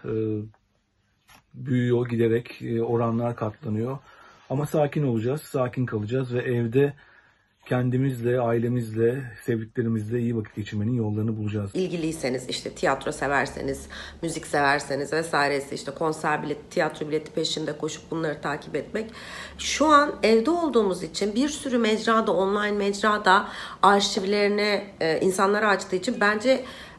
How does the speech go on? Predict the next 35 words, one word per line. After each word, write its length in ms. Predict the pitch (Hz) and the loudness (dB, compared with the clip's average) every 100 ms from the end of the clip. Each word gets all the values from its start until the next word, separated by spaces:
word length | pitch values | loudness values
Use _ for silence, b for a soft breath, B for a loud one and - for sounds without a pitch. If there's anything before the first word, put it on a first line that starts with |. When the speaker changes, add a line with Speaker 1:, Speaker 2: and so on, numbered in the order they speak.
| - | 2
Speaker 2:
acayip 360 | 185 240 254 | 6 6 6
bir 60 | 240 | 0
kültürlenme 640 | - 190 226 220 208 226 226 | -2 2 4 6 6 6 4
akımı 380 | 262 - 196 | 2 2 2
da 140 | 196 160 | 2 4
başladı. 600 | 160 - 147 143 202 - B B B | 4 2 -2 -2 -2 -4 B B B
Ben 140 | 233 247 | 4 6
kendim 260 | 254 254 | 4 4
mesela 420 | 254 247 247 233 233 | 4 4 4 4 4
operayı 520 | 196 247 233 208 208 | 4 4 4 4 4
evde 260 | 202 208 | 4 2
kendi 260 | 208 196 202 | 0 0 2
kendime 340 | 208 202 190 | 2 2 2
açıp 260 | 196 190 - | 0 -2 -6
izleyen 400 | 175 196 190 190 | 0 2 2 2
biri 160 | 190 180 | 0 2
değildim. 500 | 190 202 160 175 B B B - | 4 2 2 0 B B B 2
Met 220 | 233 285 | 4 6
Opera'da 580 | 254 - 262 214 208 233 | 4 6 4 6 4 2
her 160 | 233 247 | 2 4
akşam 360 | 233 233 220 214 | 4 2 2 0
bakıyorum 320 | 214 220 180 | 2 2 4
bu 60 | |
akşam 340 | 196 190 196 190 | 2 2 0 2
neyin 140 | 196 | 2
operası 500 | 180 - 170 165 165 | 2 0 0 0 0
var 260 | 156 160 165 | 2 4 4
diye 100 | 214 | 4
ve 20 | |
açıyorum, 440 | 190 214 247 220 | 2 2 4 4
bir 60 | 214 | 4
anda 260 | 208 208 190 | 0 0 0
arkadan 400 | - 202 196 190 | 0 0 0 0
opera 320 | 202 185 165 | 2 4 4
dinliyorum. 420 | 143 131 80 | 0 0 0